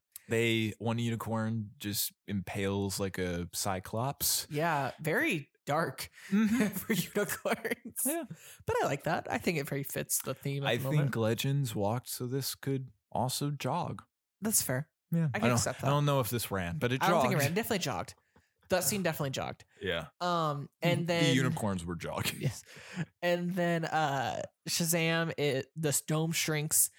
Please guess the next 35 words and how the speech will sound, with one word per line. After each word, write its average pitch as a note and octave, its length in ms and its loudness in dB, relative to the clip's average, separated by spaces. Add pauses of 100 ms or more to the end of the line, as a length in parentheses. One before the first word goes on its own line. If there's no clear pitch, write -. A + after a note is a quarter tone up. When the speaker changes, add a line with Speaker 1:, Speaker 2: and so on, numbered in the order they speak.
(360)
Speaker 2:
and C3+ 600 0 (160)
Calypso D3 380 2
realizes C#3 600 2
what's G#2+ 200 0
happening, - 480 -6
that - 120 -4
Shazam, C3+ 320 0
Speaker 1:
Uh-huh. B2+ 80 -2
Speaker 2:
like, C3 140 -6
basically C3+ 260 -2
trapped - 360 -4
her F#2+ 140 -6
in. C#2+ 200 -10 (600)
Um, C#3 300 0
and C3+ 180 -2
she's - 440 0 (180)
trying D3 400 -2
to D3+ 60 -2
use D3+ 160 0
the D#3+ 60 -2
dragon C3+ 380 0
to C3+ 60 -2
kill C3 220 -2
her B2+ 80 0
sister, C3+ 460 0
even B2+ 200 -4
though B2+ 60 -2
her, B2+ 40 -2
s-, - 200 -2
and D#3 80 -2
then C3 60 0
her B2+ 60 -2
sister - 220 0
just C#3 160 -6
kinda C3 200 -6